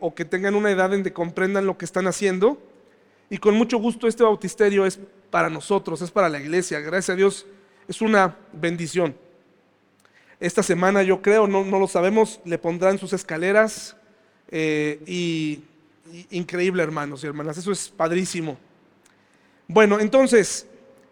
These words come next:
vamos a estudiar. Disculpen, el miércoles no estuve hablando, no estuve en el, en, en la reunión. Fui a celebrar anticipadamente a Pau por su cumpleaños. Y pues nos fuimos a castigar a un concierto, hermanos.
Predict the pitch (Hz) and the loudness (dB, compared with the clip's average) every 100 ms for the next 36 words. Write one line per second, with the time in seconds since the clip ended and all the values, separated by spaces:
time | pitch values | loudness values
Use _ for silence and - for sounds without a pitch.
0 | _ - 233 269 262 233 202 - 220 233 | _ 0 2 4 4 4 2 2 -2 2
1 | 269 285 254 208 - 240 - 254 247 220 | 4 4 2 -6 -2 -2 4 4 4 -2
2 | 185 214 233 233 233 233 220 196 214 220 | 0 4 4 4 4 4 2 0 2 4
3 | 220 220 208 196 175 - - _ _ - | 4 4 4 2 -2 -8 -20 _ _ -12
4 | 151 - 220 214 202 180 165 156 156 185 | -12 -4 2 4 6 6 4 0 0 0
5 | 202 208 190 180 202 196 254 247 214 190 | 2 4 2 2 -2 -2 2 4 4 2
6 | 170 131 185 175 190 175 170 175 190 220 | -2 -6 -10 -10 -6 -2 0 0 2 2
7 | 262 - _ _ _ _ _ _ _ _ | 0 -8 _ _ _ _ _ _ _ _
8 | - 220 214 226 202 185 214 214 202 185 | -2 2 4 4 2 4 4 2 -2 -6
9 | 196 202 196 196 196 196 196 190 196 175 | -2 2 2 2 -2 2 2 2 0 -4
10 | 151 190 196 202 - 180 - 170 170 160 | -2 2 2 2 -2 -6 -6 -8 -8 -2
11 | 202 208 208 226 - - - _ _ _ | 0 2 2 -2 -4 -20 -20 _ _ _
12 | _ _ _ _ _ _ - 262 - 214 | _ _ _ _ _ _ -6 -6 -4 -4
13 | - - - - 185 202 254 262 240 226 | -4 -8 -10 -10 -4 -2 2 2 4 2
14 | 202 - 208 208 220 214 214 185 - 175 | 2 0 2 6 6 6 2 -2 4 2
15 | - 160 147 131 - - - | 2 -6 -6 -10 -14 -20 -20